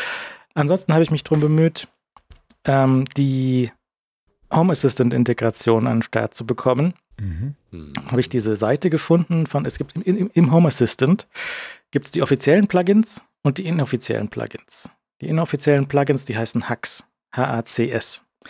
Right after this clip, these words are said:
Speaker 1: Musst du erstmal das
Speaker 3: Mhm.
Speaker 1: Hacks-Plugin installieren und dann kannst du diese inoffiziellen Plugins in dieses Hacks-Plugin installieren und musst jeweils die Kiste neu starten, damit die geladen werden. Da gibt's zwei verschiedene für Midea-Support. Die sind auch sehr groß, die unterstützen alle Geräte,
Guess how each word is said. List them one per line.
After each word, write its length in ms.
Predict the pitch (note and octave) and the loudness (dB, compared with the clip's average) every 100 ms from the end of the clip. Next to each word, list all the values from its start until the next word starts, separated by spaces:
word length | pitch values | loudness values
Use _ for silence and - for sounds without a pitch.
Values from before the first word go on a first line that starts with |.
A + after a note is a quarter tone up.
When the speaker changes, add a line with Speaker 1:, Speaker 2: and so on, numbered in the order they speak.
| - - - _ _ | -16 -16 -18 _ _
Speaker 1:
Musst 260 | A#2 C3 D3+ | -2 0 2
du 20 | |
erstmal 300 | C#3 C3+ B2+ | 0 0 -2
das 180 | A#2 - | -4 -4
Speaker 3:
Mhm. 60 | |
Speaker 1:
Hacks-Plugin 640 | D3+ B2+ C3 D3 E3 F3 F3 | -4 -2 -4 0 0 2 0
installieren 580 | D#3+ - D#3+ D3+ D#3+ D3+ | -2 0 2 4 2 0
und 140 | B2 | -2
dann 100 | B2+ | -2
kannst 320 | C3 C3 - | -2 -4 -6
du 60 | A2+ | -6
diese 180 | A#2+ - | -4 -2
inoffiziellen 720 | C#3+ D3 D3 - C#3 C3+ B2+ | -2 -2 -4 0 2 2 2
Plugins 480 | B2+ B2 B2+ B2 B2+ | 0 2 2 0 0
in 140 | A#2+ | -2
dieses 340 | A2+ A2 G#2+ | 0 -2 -4
Hacks-Plugin 580 | A#2 - - A2 G2 G#2 | -6 -8 -4 -4 -2 -4
installieren 600 | A2 - - G#2+ C3 E3 | -6 -6 -4 0 2 4
und 80 | C#3 | 2
musst 180 | C3+ - | 0 0
jeweils 340 | B2 B2 A#2+ | 2 2 0
die 120 | - | -4
Kiste 320 | - B2 - A2 | -4 -4 -2 -2
neu 160 | G#2+ | -2
starten, 460 | G#2 - G#2 G2+ G#2 | -4 -4 -4 -4 -6
damit 260 | G#2 G#2 - | -6 -8 -8
die 80 | |
geladen 480 | G#2 G2+ G2+ G2 G2+ | -6 -2 -2 -2 -6
werden. 300 | F#2+ E2+ _ _ - - - - | -6 -12 _ _ -18 -14 -14 -14
Da 100 | B2 | -12
gibt's 260 | A#2 - - | -10 -12 -4
zwei 200 | B2+ A#2+ | -2 0
verschiedene 640 | A#2+ - E3+ F#3+ F#3+ G3+ _ _ _ - | -2 -2 0 2 2 0 _ _ _ -16
für 380 | - - D3 C3 | -10 0 4 4
Midea-Support. 1160 | B2+ A#2+ C3 D#3+ E3 E3+ - D#3+ E3 - - - _ | 2 2 4 4 0 -4 -2 -2 -2 -4 -14 -18 _
Die 60 | B2+ | -4
sind 80 | C3 | -2
auch 140 | - | -2
sehr 220 | - C#3 | 2 2
groß, 400 | C#3 B2 C3+ F3+ | 2 4 4 2
die 80 | - | -2
unterstützen 560 | D3 C3+ - D#3 - C#3+ | -2 -2 -2 -4 -4 -2
alle 300 | C#3 F3 E3 | 2 4 4
Geräte, 580 | D3 C3+ D3 D#3+ C3+ | 2 2 0 0 -2